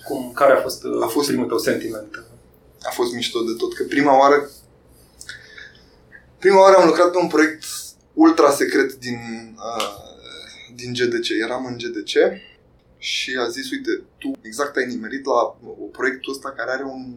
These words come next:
Speaker 2: uh, enclosure special pentru el.” Mamă, deci mă simțeam, prima zi, evident că nu mi-a mers badge-ul, n-am putut să intru acolo, băteam la ușă, la proiectul ultra secret mi se deschidea ușa frumos. Și cred că am stat vreo săptămână, aveam un mentor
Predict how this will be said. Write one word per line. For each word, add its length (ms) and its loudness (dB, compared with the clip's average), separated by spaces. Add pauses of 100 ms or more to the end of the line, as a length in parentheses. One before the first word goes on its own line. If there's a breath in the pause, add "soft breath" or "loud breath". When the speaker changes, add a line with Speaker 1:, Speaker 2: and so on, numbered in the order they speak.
(120)
Speaker 2:
uh, 60 -20 (380)
enclosure 440 0
special 420 -2
pentru 380 -4
el.” 140 -8 (120)
Mamă, 360 -10
deci 180 -16
mă 60 -14
simțeam, 540 -14 (840 soft breath)
prima 280 2
zi, 120 0
evident 300 -4
că 60 -8
nu 60 -4
mi-a 180 0
mers 180 -8
badge-ul, 260 -2
n-am 160 -2
putut 180 -8
să 60 -6
intru 180 -6
acolo, 220 -2
băteam 340 -2
la 80 2
ușă, 320 2 (160)
la 80 2
proiectul 340 -2
ultra 200 -2
secret 380 -6
mi 160 -14
se 60 -8
deschidea 440 -8
ușa 360 -4
frumos. 300 -12 (2000 loud breath)
Și 200 -4
cred 160 4
că 60 4
am 160 6
stat 160 6
vreo 220 4
săptămână, 640 0
aveam 240 0
un 120 -6
mentor 520 0